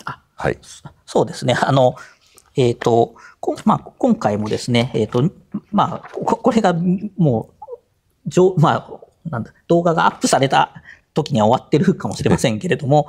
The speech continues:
Speaker 2: <laughs>
Speaker 1: えーと、二十二日にですね、多摩河口省での勤労動員の頃っていう、えー、ことの話をするんですけれども、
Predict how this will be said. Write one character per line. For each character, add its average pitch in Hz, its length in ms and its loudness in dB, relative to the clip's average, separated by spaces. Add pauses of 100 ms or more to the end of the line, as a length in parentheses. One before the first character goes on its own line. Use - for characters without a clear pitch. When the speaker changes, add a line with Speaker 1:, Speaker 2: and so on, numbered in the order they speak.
(120)
Speaker 2:
<laughs> - 100 -20
Speaker 1:
え - 80 -2
ー - 60 0
と、 156 100 0
二 262 160 2
十 180 180 4
二 123 140 2
日 131 280 0
に 110 140 0
で - 80 -12
す - 140 -6
ね、 135 100 2
多 196 120 0
摩 170 140 2
河 - 200 -6
口 160 160 4
省 113 260 0
で 110 80 -2
の 107 120 -2
勤 127 240 -2
労 123 140 4
動 123 220 2
員 101 100 -6
の 98 100 -10
頃 104 220 -6
っ - 200 -16
て 131 80 -10
い 101 280 -4
う、 101 80 -4 (380)
え 117 140 0
ー、 110 60 -2
こ - 140 -4
と - 360 0
の 120 160 2
話 120 460 -2
を 104 120 -4
す - 140 -8
る 113 140 0
ん - 100 -8
で - 100 -18
す - 120 -20
け - 120 -18
れ 147 80 -12 (300)
ど 120 80 -12
も、 120 340 0